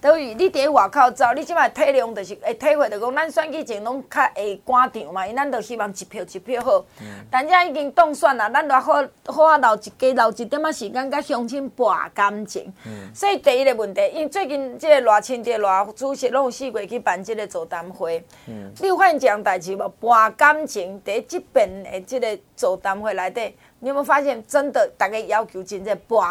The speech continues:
Speaker 1: 感情？反正来讲，这嘛是恁第一几年伫我的节目，我听讲，德宇，
Speaker 2: 嗯。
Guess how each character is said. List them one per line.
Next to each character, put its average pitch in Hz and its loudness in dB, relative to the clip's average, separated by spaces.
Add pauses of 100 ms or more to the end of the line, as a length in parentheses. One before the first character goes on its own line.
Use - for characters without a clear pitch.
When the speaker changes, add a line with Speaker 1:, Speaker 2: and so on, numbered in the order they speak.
(120)
Speaker 1:
感 226 -2
情？ 185 -12 (360)
反 311 0
正 403 -2
来 277 -2
讲， 311 0
这 359 0
嘛 294 0
是 220 -8
恁 294 -6
第 - -2
一 233 -2
几 285 -8
年 240 -10
伫 196 -8
我 226 0
的 226 4
节 233 -6
目， 208 0
我 220 4
听 233 -8 (140)
讲， 196 -6
德 240 0
宇， 226 -4
Speaker 2:
嗯。 185 -14